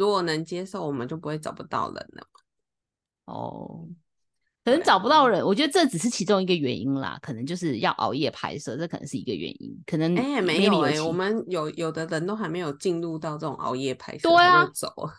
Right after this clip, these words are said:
Speaker 2: 对啊，对啊，对啊，对啊，没错啊。
Speaker 1: 嗯。
Speaker 2: 也不是都熬夜拍摄，我觉得这可能 maybe 只是其中一个理由啦。对啦，反正就是，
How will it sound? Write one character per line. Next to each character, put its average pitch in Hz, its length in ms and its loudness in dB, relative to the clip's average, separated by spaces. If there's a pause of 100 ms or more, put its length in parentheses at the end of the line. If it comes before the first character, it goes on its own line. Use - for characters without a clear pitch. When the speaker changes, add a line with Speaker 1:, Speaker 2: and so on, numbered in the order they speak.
(540)
Speaker 2:
对 277 240 4
啊， 277 200 4 (440)
对 233 160 -4
啊， 226 180 -4
对 220 140 -10
啊， 202 140 -10
对 196 120 -14
啊， 185 240 -12
没 156 140 -12
错 151 320 -2
啊。 165 140 -6
Speaker 1:
嗯。 170 120 -14 (400)
Speaker 2:
也 170 140 2
不 175 120 2
是 220 280 2 (200)
都 185 140 4
熬 98 180 2
夜 156 160 2
拍 - 240 -12
摄， - 260 -14
我 - 80 -10
觉 185 100 -2
得 214 80 -2
这 269 140 0
可 202 140 -2
能 120 100 -2
maybe 165 340 -4
只 - 80 -16
是 147 120 -16
其 135 160 -10
中 147 180 -4
一 - 80 -6
个 92 260 -6 (760)
理 113 240 -4
由 76 240 -4
啦。 90 240 -2 (680)
对 - 200 0
啦， - 100 -10
反 160 160 0
正 240 180 4
就 269 80 6
是， 233 680 4